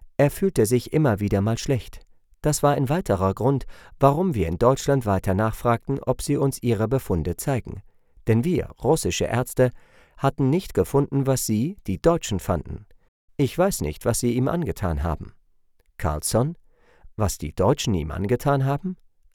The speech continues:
Lawrow, „Ja, weil sie erklären es niemandem, uns eingeschlossen.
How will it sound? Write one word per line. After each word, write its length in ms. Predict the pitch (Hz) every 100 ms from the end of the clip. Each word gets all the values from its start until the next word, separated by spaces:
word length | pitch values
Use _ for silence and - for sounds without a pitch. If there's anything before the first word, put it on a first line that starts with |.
| -
Lawrow, 560 | 85 82 90 120 143 - - _ _ -
„Ja, 320 | 120 180 147 98
weil 160 | 87
sie 100 | 110
erklären 480 | - - 160 175 120
es 180 | 120 -
niemandem, 600 | 208 113 73 71 - - _ -
uns 320 | 113 98 -
eingeschlossen. 680 | 156 160 82 - 64 -